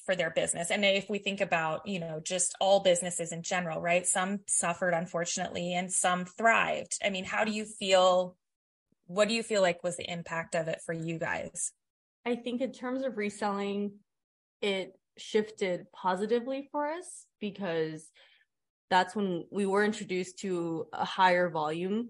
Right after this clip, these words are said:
Speaker 2: of inventory and we learned how to process that much inventory.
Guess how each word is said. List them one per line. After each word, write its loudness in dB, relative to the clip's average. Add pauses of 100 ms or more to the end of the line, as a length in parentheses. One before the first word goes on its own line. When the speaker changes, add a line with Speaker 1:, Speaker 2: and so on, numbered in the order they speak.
(160)
Speaker 2:
of -2
inventory 0 (560)
and 2
we -2
learned 0 (320)
how 4
to -2
process 2 (140)
that 6
much 2
inventory. 0